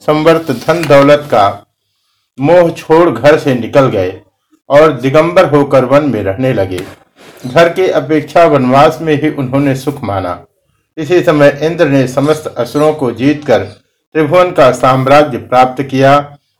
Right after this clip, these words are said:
और अंगिरा के ज्येष्ठ पुत्र बृहस्पति को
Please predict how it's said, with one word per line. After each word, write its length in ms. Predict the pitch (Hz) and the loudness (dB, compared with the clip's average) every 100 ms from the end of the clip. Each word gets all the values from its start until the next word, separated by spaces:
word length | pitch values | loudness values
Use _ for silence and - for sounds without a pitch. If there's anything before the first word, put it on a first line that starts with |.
| - | -2
और 220 | 135 135 | 0 2
अंगिरा 380 | 143 151 165 175 | 0 0 2 2
के 200 | 175 135 | 0 -4
ज्येष्ठ 360 | 120 147 165 - | 0 -2 -2 -6
पुत्र 320 | - 127 120 | -6 -8 -10
बृहस्पति 640 | 107 117 123 123 151 165 | -10 -8 -8 -6 -6 -4
को 420 | 151 104 95 - | -6 -6 -6 -10